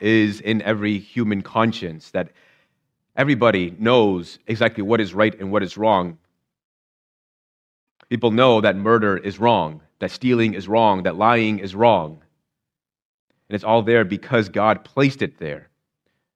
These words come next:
We see the moral law of God in the Ten Commandments, which also add, right, "Have no other gods before me."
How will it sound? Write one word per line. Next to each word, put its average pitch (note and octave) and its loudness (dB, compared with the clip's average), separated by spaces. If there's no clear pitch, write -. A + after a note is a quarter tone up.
We G#2+ -4
see C#3 2
the A2 0
moral A2 4
law A2 4
of G2+ -6
God A2 4
in G#2+ -2
the G#2 -2
Ten A#2 -4
Commandments, G#2 -4
which G2 -6
also G2+ -2
add, G2 0
right, G2 -8
"Have G#2 -2
no A2 2
other A2 2
gods G#2 2
before A#2 0
me." E2 -8